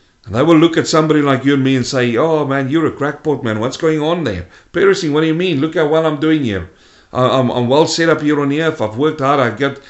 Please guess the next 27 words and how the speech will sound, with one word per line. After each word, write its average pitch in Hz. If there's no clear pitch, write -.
yes, 151
that's 135
right, 131
you 127
are 123
worked 120
hard 110
and 107
all 110
of 98
that, 95
but 113
you 123
are 113
perishing 131
because 131
the 127
gospel, 120
the 131
glory 131
of 104
God 143
is 110
being 104
veiled 117
to 113
you. 101